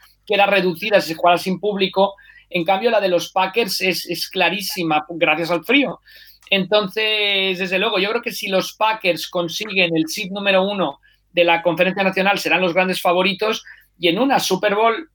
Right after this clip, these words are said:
un Packers Chiefs, yo no sabría quién irle. Yo lo veo igualadísimo. Y tampoco estoy de acuerdo con Nacho, los Chiefs tampoco los veo claramente ya en la Super Bowl. Yo creo que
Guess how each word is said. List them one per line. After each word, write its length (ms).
un 200
Packers 440
Chiefs, 300
yo 120
no 80
sabría 340
quién 200
irle. 340
Yo 80
lo 100
veo 120
igualadísimo. 680
Y 140
tampoco 500
estoy 200
de 60
acuerdo 260
con 160
Nacho, 480
los 320
Chiefs 180
tampoco 360
los 120
veo 160
claramente 580
ya 140
en 80
la 100
Super 360
Bowl. 140
Yo 120
creo 180
que 260